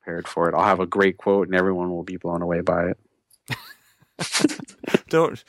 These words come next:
Speaker 2: don't set the bar too high.
Speaker 1: <laughs> Or they won't be, and it'll be disappointment, and
Speaker 2: Yeah,
Speaker 1: there'll be
Speaker 2: yeah.
Speaker 1: an end credit scene that, that
Speaker 2: Let
Speaker 1: apologizes for that
Speaker 2: l-,
Speaker 1: quote.
Speaker 2: let everyone think you're just gonna fall flat on your face and then nail it.
Speaker 1: This is
Speaker 2: Hey,
Speaker 1: true. This is
Speaker 2: yeah,
Speaker 1: true.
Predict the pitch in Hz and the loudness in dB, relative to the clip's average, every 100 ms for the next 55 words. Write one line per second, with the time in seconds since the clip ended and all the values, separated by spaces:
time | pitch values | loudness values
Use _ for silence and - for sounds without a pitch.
0 | - _ 127 143 - - 117 120 - 123 | -20 _ -2 0 -2 -2 2 2 2 -6
1 | 107 107 87 - _ _ - - - - | -6 -6 -10 -14 _ _ -8 -8 -8 -6
2 | - 170 247 262 - 160 190 190 180 180 | -2 0 2 2 6 6 8 6 6 4
3 | 165 175 175 156 139 139 160 - 131 127 | 4 4 4 2 -2 -4 -4 -2 -4 0
4 | 127 127 120 107 98 120 107 101 95 123 | 0 0 0 0 2 0 0 -8 -4 -4
5 | 123 120 117 107 120 117 113 104 101 85 | -4 -6 -6 -4 0 2 4 4 2 2
6 | 101 95 - - 101 - 98 92 92 92 | 0 0 0 0 0 0 -2 0 0 -4
7 | 87 - 92 90 90 87 - 87 90 90 | -10 -10 -8 -8 -8 -10 -8 -8 -8 -6
8 | 131 147 160 156 - 139 123 135 123 110 | -2 -2 0 -4 -6 -8 -4 -6 -6 -10
9 | 110 110 - 101 - 101 98 92 110 101 | -8 -6 -2 -2 -2 -2 -4 -4 -4 -4
10 | - 113 104 139 214 175 107 90 82 - | -6 -8 0 2 4 4 2 0 -6 -10
11 | _ _ _ _ _ - - _ - - | _ _ _ _ _ -20 -20 _ -8 -4
12 | 98 - 107 98 110 101 - 92 | -2 2 0 0 -4 -2 -2 -4